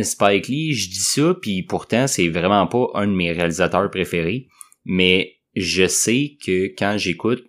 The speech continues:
quand je commence un film de Spike Lee, ça va avoir de quoi dire. Ça va me ramasser,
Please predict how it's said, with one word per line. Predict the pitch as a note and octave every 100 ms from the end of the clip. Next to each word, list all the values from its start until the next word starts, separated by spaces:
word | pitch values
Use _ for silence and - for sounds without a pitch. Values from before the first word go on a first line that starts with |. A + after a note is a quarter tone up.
| _
quand | A2+
je | A2+ -
commence | A#2+ C3 C#3+
un | G#2
film | F2 A2+
de | G#2
Spike | F2 - F2 E2+ -
Lee, | F#2 A#2 _
ça | - F2
va | E2+
avoir | E2+ F2+ F#2
de | F2
quoi | - F2+ E2
dire. | D#2+ E2 - _
Ça | - F#2
va | E2+ F2+
me |
ramasser, | F2+ F#2+ F#2+ F#2 F2 G2+ B2